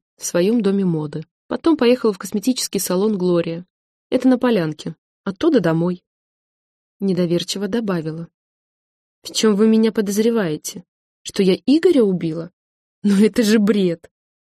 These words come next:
«Я считаю, у вас были причины ненавидеть бывшего мужа», парировал Влад. «Ну, знаете», насмешливо улыбнулась она, «в двадцать первом веке за любовь не убивают. По крайней мере, я на это не способна».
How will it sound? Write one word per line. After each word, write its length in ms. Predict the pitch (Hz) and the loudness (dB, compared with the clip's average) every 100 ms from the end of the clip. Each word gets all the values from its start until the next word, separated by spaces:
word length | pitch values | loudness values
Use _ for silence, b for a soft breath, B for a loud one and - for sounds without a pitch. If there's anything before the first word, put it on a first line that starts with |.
| _ | _
«Я 180 | 180 175 | 0 2
считаю, 380 | 175 196 190 190 | 2 0 2 2
у 40 | |
вас 140 | 185 185 | 2 2
были 220 | 214 175 | 2 0
причины 480 | 165 165 - 233 185 | 0 -4 -2 0 0
ненавидеть 540 | 165 165 165 214 160 | 0 0 -2 -4 -4
бывшего 420 | 160 196 - 175 | -4 0 0 0
мужа», 400 | 180 160 147 139 - _ | -2 -2 -4 -8 -10 _
парировал 580 | 160 165 180 175 175 165 | -4 -2 -2 -4 -8 -8
Влад. 400 | 156 151 - - _ _ _ - | -8 -10 -14 -20 _ _ _ 2
«Ну, 260 | 185 190 | 4 6
знаете», 640 | 220 277 247 160 - - - _ _ 185 | 6 6 6 2 -4 -12 -16 _ _ -2
насмешливо 540 | 175 - 165 - 165 | 0 0 -2 -2 -2
улыбнулась 540 | 165 170 170 160 160 - | 0 0 0 -2 -4 -6
она, 240 | 160 151 _ _ _ - | -8 -10 _ _ _ -6
«в 80 | |
двадцать 480 | 180 202 233 190 - | 0 2 2 -2 0
первом 400 | 190 180 165 165 | 0 0 0 0
веке 400 | 160 214 - 165 _ _ | 0 0 -2 -16 _ _
за 160 | 190 185 | 0 4
любовь 360 | 196 175 170 | 4 2 0
не 100 | 185 | 0
убивают. 600 | 190 202 214 160 - - _ _ _ _ _ _ | 0 0 -2 -4 -8 -14 _ _ _ _ _ _
По 120 | 180 | -2
крайней 320 | 175 190 190 | 0 2 4
мере, 260 | 190 190 185 | 4 2 2
я 220 | 180 208 | 0 0
на 80 | 208 | -2
это 220 | 147 143 | -2 -4
не 160 | 156 185 | -4 -4
способна». 720 | - 196 - 202 156 156 | -6 -8 -4 -4 -6 -8